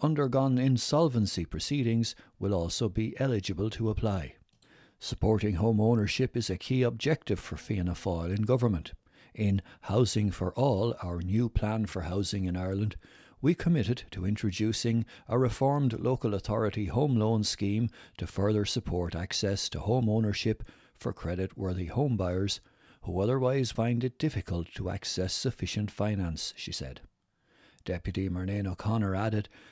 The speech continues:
that the interest rate for the local authority lending was lowered in September by nought point two five percent, and this lower interest rate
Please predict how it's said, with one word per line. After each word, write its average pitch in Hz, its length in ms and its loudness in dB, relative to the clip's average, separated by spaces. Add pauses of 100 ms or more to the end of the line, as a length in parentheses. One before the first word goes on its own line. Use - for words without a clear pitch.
(140)
that 78 140 -4
the 78 100 -6
interest 117 580 0
rate 113 280 2
for 98 160 -4
the 92 80 -2
local 104 340 0
authority 101 540 -2
lending 110 480 0 (260)
was 127 180 2
lowered 120 360 4
in 98 100 2
September 95 580 -2
by 95 240 -2
nought 98 300 -2
point 104 300 -2
two 107 180 0
five 98 440 -2
percent, 120 440 0 (480)
and 110 100 0
this 160 220 2
lower 143 240 6
interest 117 460 2
rate 110 260 0